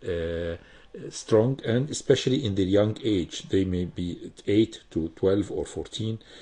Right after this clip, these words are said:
so they're still young. And when he purchased them, instead of, uh, making them slaves, as a real slave should be, uh, humiliated or whatever,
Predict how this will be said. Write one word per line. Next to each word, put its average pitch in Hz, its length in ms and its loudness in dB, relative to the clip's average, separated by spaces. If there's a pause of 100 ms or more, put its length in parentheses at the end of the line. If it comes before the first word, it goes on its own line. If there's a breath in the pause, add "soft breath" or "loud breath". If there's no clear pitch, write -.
(100)
so 135 200 8
they're 123 160 8
still - 280 2
young. 87 340 0 (640 soft breath)
And 95 260 -6
when 113 280 0
he 110 200 0
purchased 135 600 6
them, 123 280 4 (180)
instead 151 600 4 (100)
of, 92 320 2
uh, 90 260 -4
making 101 460 0
them 95 220 -4 (420 loud breath)
slaves, 117 600 4
as 82 240 -6
a 78 80 -2
real 104 240 2
slave 95 520 0
should 87 280 -2
be, 98 240 2
uh, 87 260 0
humiliated 90 680 2
or 87 120 -4
whatever, 110 440 0